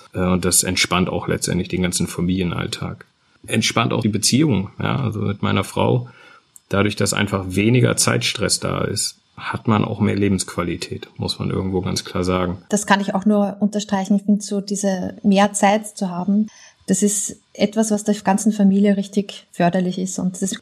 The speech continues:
Speaker 2: bekommen die Kinder natürlich auch mit, ganz klar.
Speaker 1: Dann ist der Entschluss irgendwann gefallen, dann habe ich tatsächlich auf der Arbeit jemanden gefunden, der sich mit mir auch eine Stelle teilen möchte. Damit war das Problem zur Seite gewischt, dass ich halt an meinen freien Tagen auch wirklich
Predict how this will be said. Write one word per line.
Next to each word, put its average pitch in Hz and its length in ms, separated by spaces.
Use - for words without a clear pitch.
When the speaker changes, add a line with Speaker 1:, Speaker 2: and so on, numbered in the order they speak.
Speaker 2:
bekommen 202 360
die 202 100
Kinder 208 280
natürlich 185 440
auch 180 180
mit, - 340
ganz 175 240
klar. 170 260
Speaker 1:
Dann 98 160
ist 95 220
der 95 80
Entschluss 110 320
irgendwann 101 280
gefallen, 123 440
dann 107 140
habe 107 120
ich - 80
tatsächlich 101 480
auf 98 140
der 98 120
Arbeit 104 340
jemanden 98 280
gefunden, 110 800
der 98 160
sich 95 240
mit 101 160
mir 98 180
auch 95 120
eine 95 100
Stelle 92 320
teilen 104 340
möchte. 113 300
Damit 95 280
war 95 100
das 92 140
Problem 95 500
zur 101 160
Seite 98 280
gewischt, 95 380
dass - 160
ich - 300
halt 95 360
an 92 140
meinen 92 180
freien 95 300
Tagen 101 260
auch - 180
wirklich 98 580